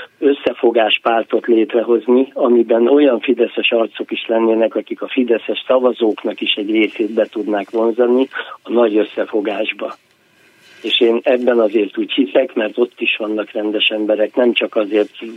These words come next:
fideszesek, mert csak lehúzni akarnak, meg lenyúlni, meg minden.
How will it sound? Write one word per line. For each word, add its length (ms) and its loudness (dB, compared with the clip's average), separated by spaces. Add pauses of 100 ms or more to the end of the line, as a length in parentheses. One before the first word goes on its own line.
(220)
fideszesek, 640 -4
mert 220 -8
csak 200 -6
lehúzni 440 2
akarnak, 520 -2
meg 160 -10
lenyúlni, 420 0
meg 180 -2
minden. 500 4